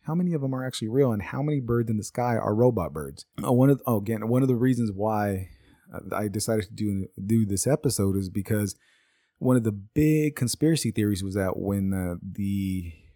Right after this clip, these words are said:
the nation got shut down and we had to, we had to isolate because of the coronavirus, it was all a ploy by the government so they can change the batteries and do service on all of the, the robot birds that were surveilling,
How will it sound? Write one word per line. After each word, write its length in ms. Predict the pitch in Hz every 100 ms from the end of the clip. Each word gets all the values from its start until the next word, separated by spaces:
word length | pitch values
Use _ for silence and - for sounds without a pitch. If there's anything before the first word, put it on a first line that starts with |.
| _
the 180 | - 101
nation 420 | 104 123 117 -
got 220 | 110 101 90
shut 240 | 120 90
down 220 | 104 127
and 120 | 117
we 120 | 98 92
had 160 | 101
to, 240 | 92 85 -
we 180 | - 104
had 80 | 101
to 120 | 104 -
isolate 480 | 113 117 117 107
because 200 | 104 104
of 20 | 92
the 80 |
coronavirus, 800 | - 101 139 185 117 87 90 92 _ _ - _ _ -
it 160 | 131
was 200 | 123 110 - -
all 840 | 120 123 123 120 117 110 107 -
a 120 | -
ploy 520 | 104 113 117 131 120 104
by 160 | 98
the 120 | 98
government 580 | 104 113 143 139 95 98
so 140 | - 101
they 100 | 98
can 160 | 101
change 400 | 92 113 107 107
the 100 | 101
batteries 460 | 95 101 101 101 95
and 140 | 95
do 120 | 101
service 480 | 98 - 110 104 - -
on 480 | 98 95 95 98 82 -
all 260 | - 101 101
of 80 | 92
the, 300 | 92 95 87 113
the 160 | 95
robot 400 | 95 117 107 90
birds 380 | 90 90 90 - -
that 160 | 87
were 80 | 90
surveilling, 580 | 80 92 98 95 90